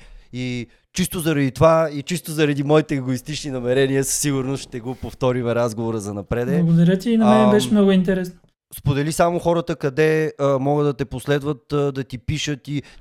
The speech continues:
Speaker 1: Аз винаги, между другото, гледам на края на, на подкаста да инициирам и това да, а,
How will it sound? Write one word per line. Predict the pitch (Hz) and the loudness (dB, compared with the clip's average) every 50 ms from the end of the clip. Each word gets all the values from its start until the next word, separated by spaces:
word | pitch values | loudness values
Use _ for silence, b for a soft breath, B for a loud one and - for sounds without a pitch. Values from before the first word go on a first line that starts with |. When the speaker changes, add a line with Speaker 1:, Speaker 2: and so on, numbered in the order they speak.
| 170 185 - | -10 -8 -2
Speaker 1:
Аз | 165 170 185 202 165 | 0 2 2 2 2
винаги, | 180 208 208 208 180 202 | 0 -2 -2 -2 -2 -2
между | 196 185 160 151 | -2 0 0 0
другото, | 165 190 196 - 185 | -2 -2 -2 -2 0
гледам | 147 165 185 180 185 | 2 2 2 2 2
на | 175 156 | -2 -2
края | - 165 165 170 170 175 | 0 2 2 2 2 2
на, | 170 160 160 156 156 | 0 -2 -2 -2 -4
на | 147 143 131 | -4 -6 -4
подкаста | _ 160 165 - - 165 160 156 160 | _ -4 -4 -2 -2 -2 -2 -4 -8
да | 143 147 | -8 -6
инициирам | 156 147 135 135 123 - - 160 151 156 147 147 | -6 -4 -4 -6 -8 -8 -10 -8 -8 -8 -8 -10
и | 139 | -12
това | 117 - 151 147 139 | -4 0 0 0 0
да, | 131 143 139 139 135 135 127 b b b b _ _ _ _ _ _ - | -2 -4 -4 -4 -4 -6 -8 b b b b _ _ _ _ _ _ -2
а, | 135 | 0